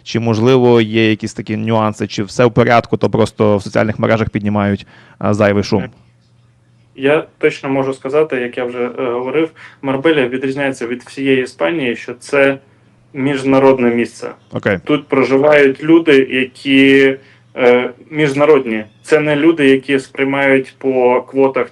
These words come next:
Speaker 2: ти прийшов українець, ти прийшов німець, ти прийшов, е, поляк. Е, тут всі, е, інтегруються, всі люблять одне одного. Тобто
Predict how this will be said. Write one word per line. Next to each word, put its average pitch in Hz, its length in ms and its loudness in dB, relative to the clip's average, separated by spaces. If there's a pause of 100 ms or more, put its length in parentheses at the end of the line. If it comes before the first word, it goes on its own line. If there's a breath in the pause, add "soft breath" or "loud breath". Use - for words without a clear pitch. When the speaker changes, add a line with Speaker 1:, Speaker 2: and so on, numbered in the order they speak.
Speaker 2:
ти 131 240 -4
прийшов 127 460 -6
українець, 135 680 -2
ти 123 120 -6
прийшов 120 460 -2
німець, 139 380 -2
ти - 140 -4
прийшов, 123 500 -4 (100)
е, 117 320 4
поляк. 127 560 -2
Е, 117 200 2 (260 loud breath)
тут 139 200 -2
всі, 170 640 0 (360 loud breath)
е, 123 460 2
інтегруються, 135 840 2 (120)
всі 143 680 2 (100)
люблять 139 420 2
одне 120 200 -2
одного. 107 480 -4 (180)
Тобто 123 380 0